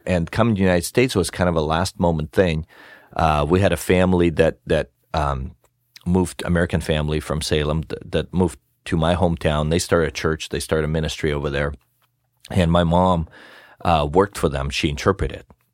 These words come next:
Uh, she, she, in Russia, she was an English teacher.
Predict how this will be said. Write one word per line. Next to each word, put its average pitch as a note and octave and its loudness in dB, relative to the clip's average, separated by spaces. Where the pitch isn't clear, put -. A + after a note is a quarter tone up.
Uh, D2+ -2
she, - -4
she, - -6
in E2 -4
Russia, F#2 0
she - -4
was D#2 -2
an D2+ -4
English D#2 -8
teacher. - -10